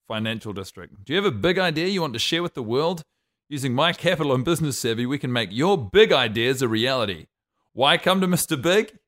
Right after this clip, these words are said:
As a day trader on Wall Street and inventor of the famous Mister Big's Jacuzzi trademarked, I have the business skill and creative talent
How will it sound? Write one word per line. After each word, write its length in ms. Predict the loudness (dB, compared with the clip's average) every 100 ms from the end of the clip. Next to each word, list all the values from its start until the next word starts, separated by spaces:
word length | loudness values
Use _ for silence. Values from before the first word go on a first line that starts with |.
| _ _ _
As 160 | -6 -4
a 60 | 0
day 220 | 4 4
trader 320 | 4 4 4
on 100 | 4
Wall 200 | 2 0
Street 300 | 0 -4 -4
and 120 | -2
inventor 340 | 0 2 0 0
of 80 |
the 80 | -6
famous 400 | -4 -4 -2 -4
Mister 240 | -6 -8 -8
Big's 320 | -2 -2 -4
Jacuzzi 580 | -10 -8 -4 -4 -4 -6
trademarked, 680 | -4 -4 -4 -6 -8 -10 _ _ _ -20 _ -20 _ _
I 140 | 2
have 120 | 2 2
the 60 |
business 440 | 0 0 2 0 -2
skill 200 | -4 -4
and 120 | -2
creative 340 | -2 -2 -2
talent 220 | -2 -2